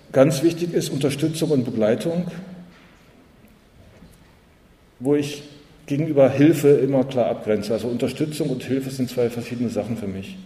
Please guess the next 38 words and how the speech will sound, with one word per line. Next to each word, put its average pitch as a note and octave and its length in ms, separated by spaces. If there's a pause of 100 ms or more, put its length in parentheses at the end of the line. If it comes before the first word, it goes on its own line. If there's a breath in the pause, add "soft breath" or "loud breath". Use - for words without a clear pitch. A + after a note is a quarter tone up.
(380 loud breath)
Begleitung, A2+ 500
dabei A2+ 320
sein, A#2+ 240
da A#2 180
sein, B2+ 280
das A2+ 180
hat A#2 180
Loren A#2 240
Moscher B2 240
in B2+ 60
der A#2 80
Soteria A#2+ 460
schon B2+ 300 (800 loud breath)
eingeführt, B2+ 800 (640 loud breath)
ähm, G#2 360
dass A2+ 140
das A#2 200
nicht C#3 180
unbedingt A#2+ 320
professionelle A#2 540
Leute C3+ 260
sein B2 200
müssen. A#2+ 180
Das A2 140
müssen A#2 280
keine C3 240
Leute B2 280
sein, A2+ 200
die A2+ 120
in A#2 240
irgendeinem C3+ 760 (320 loud breath)
therapeutischen B2 600
Auftrag B2 340
unterwegs G#2+ 420
sind. C3+ 240
Das A2+ 100
sind - 340
Leute, B2 440